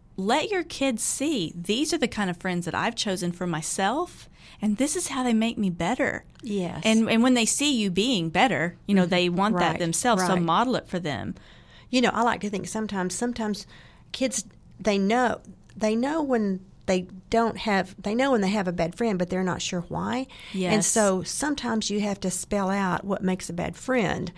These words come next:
Speaker 2: Like they, you know, um, I guess what comes to mind, and I'm thinking about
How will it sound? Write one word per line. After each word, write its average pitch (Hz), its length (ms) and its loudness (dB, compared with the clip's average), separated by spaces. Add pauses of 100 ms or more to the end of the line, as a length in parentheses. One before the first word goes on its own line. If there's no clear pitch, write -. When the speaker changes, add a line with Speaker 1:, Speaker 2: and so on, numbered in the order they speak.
(300)
Speaker 2:
Like - 500 -2
they, 180 240 -2 (280)
you 196 120 0
know, 170 260 -2 (380)
um, 170 420 -4 (440)
I 180 60 -6
guess 185 260 -6
what 165 100 -6
comes 165 300 -4 (240)
to 170 100 -8
mind, 170 360 -2
and 165 60 -4
I'm 160 100 -6
thinking 170 280 -6
about 165 340 -2